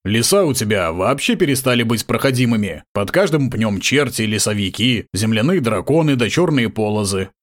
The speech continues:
Ночью вышел, утром можно не ждать. Без охраны на дорогах делать нечего». Смех усилился. Теперь смеялись не только за столом, но и во всём зале. Иван почувствовал, что у него начинает кружиться голова от напряжения,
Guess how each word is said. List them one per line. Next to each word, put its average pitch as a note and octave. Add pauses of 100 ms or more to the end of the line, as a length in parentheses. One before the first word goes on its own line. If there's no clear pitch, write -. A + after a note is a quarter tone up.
Ночью C3
вышел, B2+
утром G3+
можно D3
не B2+
ждать. G#2+
Без G#2+
охраны A#2+
на A#2+
дорогах A#2+
делать G2
нечего». A#2+ (420)
Смех A2
усилился. A#2+ (280)
Теперь E3+
смеялись D#3
не F#2
только C#3+
за C#3
столом, B2+
но F#3
и F#3
во F3
всём F#2+
зале. F#2 (220)
Иван G2
почувствовал, A#2+
что -
у D3+
него C#3+
начинает C3+
кружиться C3+
голова C3
от A2
напряжения, F#2+